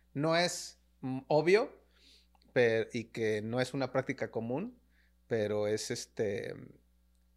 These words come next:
Eh, creemos que, que vamos muy bien cuando gente que piensa como nosotros nos aplaude, pero,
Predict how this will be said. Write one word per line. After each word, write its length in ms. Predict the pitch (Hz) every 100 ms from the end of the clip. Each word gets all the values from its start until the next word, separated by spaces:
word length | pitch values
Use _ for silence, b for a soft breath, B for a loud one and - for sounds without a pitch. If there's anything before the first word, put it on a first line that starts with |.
| _ _ _ _ -
Eh, 260 | 120 110 -
creemos 360 | - 147 170 - 160 131
que, 260 | 139 143 -
que 80 | -
vamos 280 | 123 135 147
muy 160 | 143 139
bien 160 | 135
cuando 220 | 139 120
gente 180 | 107 123
que 100 | -
piensa 200 | 113 117
como 160 | 117 110
nosotros 320 | 107 113 120
nos 120 | 110 -
aplaude, 380 | - 113 135 - _ _ _ _ _ _ _ -
pero, 600 | 143 139 143 175 202 -